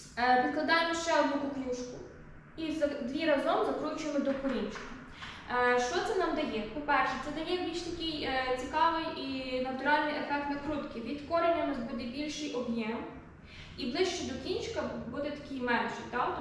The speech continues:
Тобто плавніший. Це такий момент. Ну, і в принципі, отут, відповідно,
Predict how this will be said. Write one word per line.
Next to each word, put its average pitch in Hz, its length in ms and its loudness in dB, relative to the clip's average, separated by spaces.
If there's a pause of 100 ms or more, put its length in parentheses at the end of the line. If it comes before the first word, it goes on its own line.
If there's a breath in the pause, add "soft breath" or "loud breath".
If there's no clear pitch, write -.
Тобто 247 200 -6
плавніший. 247 420 -2 (300 loud breath)
Це 285 120 4
такий 277 280 0
момент. 208 380 -2 (340)
Ну, 262 420 4
і 254 40 -4
в - 60 -6
принципі, 392 480 -2
отут, 320 360 0
відповідно, 285 720 -2